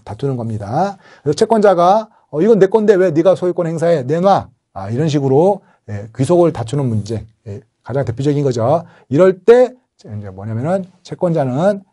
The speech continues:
예, 가처분을 해야 된다라는 거죠. 그래서 이런 경우에 가처분의 가장 대표적인 거 부동산을 예로 든다면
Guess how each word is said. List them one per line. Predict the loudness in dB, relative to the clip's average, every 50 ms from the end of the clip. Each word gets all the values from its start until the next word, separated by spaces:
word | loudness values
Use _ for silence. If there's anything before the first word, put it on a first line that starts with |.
| _ _ -16
예, | -14 -14 -14 -18 _
가처분을 | -12 -12 -12 -12 -10 -10 -8 -8 -6 -6 -6 -4
해야 | -6 -6 -6
된다라는 | -8 -8 -10 -10 -10 -10 -10 -12 -14 -18 -18
거죠. | -20 -20 -20 _ _ _ _ _ _ _ _ _ _
그래서 | -10 -6 0 2
이런 | 4 4 4 4 2
경우에 | 2 2 2 2 2 0 0
가처분의 | -2 -4 -6 -4 -4 -2 -2 -2
가장 | -2 -2 -2 -2
대표적인 | -2 -4 -4 0 2 2 2 2 0
거 | -4 -4
부동산을 | -4 -2 -2 0 0 0 0 0 -2
예로 | -2 -2 -4
든다면 | -4 -4 -6 -2 2 2 2 2 2